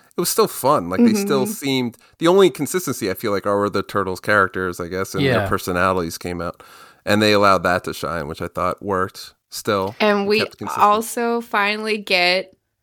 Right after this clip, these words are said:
Speaker 2: a good Donatello <laughs> voice, which is really important.
Speaker 1: Aw. Well, the reason we got it is because Corey Feldman was in his, a rehab stint, and they were
Speaker 2: <laughs>
Speaker 1: worried that it would have, like,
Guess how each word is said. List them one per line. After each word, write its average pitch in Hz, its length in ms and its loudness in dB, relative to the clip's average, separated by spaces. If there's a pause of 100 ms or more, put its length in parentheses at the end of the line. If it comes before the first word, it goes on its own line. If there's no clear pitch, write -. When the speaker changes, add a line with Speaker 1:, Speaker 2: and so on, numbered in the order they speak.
(240)
Speaker 2:
a 208 120 0
good 190 400 0
Donatello 175 720 -2
<laughs> 175 160 -12
voice, 196 560 -6
which 233 280 0
is 285 200 -2
really 233 300 4
important. 120 680 2
Speaker 1:
Aw. 82 440 -4 (840)
Well, 98 460 -6 (140)
the 156 80 0
reason 185 260 4
we 147 140 4
got 113 280 4
it 104 160 -4
is 110 120 -8
because 117 280 -2
Corey 120 280 2
Feldman 113 440 -2
was 98 180 -8
in 101 280 -4 (140)
his, 113 320 -6 (220)
a 104 120 2
rehab 104 400 0
stint, 92 380 -10 (100)
and - 100 0
they 285 280 6 (160)
were 403 60 -6
Speaker 2:
<laughs> - 0 -
Speaker 1:
worried 101 260 -6
that 101 160 -2
it 104 40 -2
would 104 120 -4
have, 101 260 -2
like, 92 260 -6